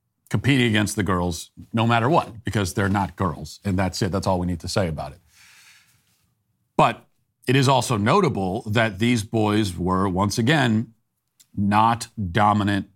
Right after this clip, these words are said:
male athletes. They were middle of the pack. And this is, in a sport like track and field,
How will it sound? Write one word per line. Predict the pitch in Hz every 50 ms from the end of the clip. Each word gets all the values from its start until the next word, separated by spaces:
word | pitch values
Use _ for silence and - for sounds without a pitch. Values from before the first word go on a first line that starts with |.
| _ _
male | - 104 98 101 98 98 101 101 98 -
athletes. | 98 90 82 - - 87 82 80 - - - - - _ _ _ _ _ _ _ _ _ _ _ -
They | 98 101 104
were | 107 107 101 92
middle | 95 98 101 110 113 113
of | 117 113
the | 123
pack. | - - 101 - - - - - _ _ _ _ _ _ _ - - - _ _ _ _ _ _ _ _ _ _ _ _ -
And | 107 104 101
this | 113 123 120 -
is, | 135 120 113 107 95 90 - -
in | 120 113
a | 107
sport | - - - 117 131 139 139 - 123
like | 123 123 120 117 110 - - _ _ _
track | - - 123 120 120 113
and | 123 113 104
field, | - 180 160 127 101 95 104 107 107 147